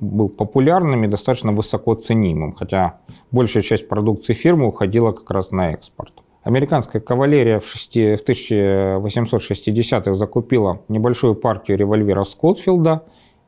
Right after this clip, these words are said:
и использовала их в экспедициях против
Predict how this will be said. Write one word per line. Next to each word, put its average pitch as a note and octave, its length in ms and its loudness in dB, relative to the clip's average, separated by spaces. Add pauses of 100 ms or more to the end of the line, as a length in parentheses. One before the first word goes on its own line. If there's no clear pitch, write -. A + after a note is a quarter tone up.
и D3+ 180 4
использовала B2 640 2
их C3 240 2 (160)
в - 80 0
экспедициях A#2 640 0
против G2+ 380 -4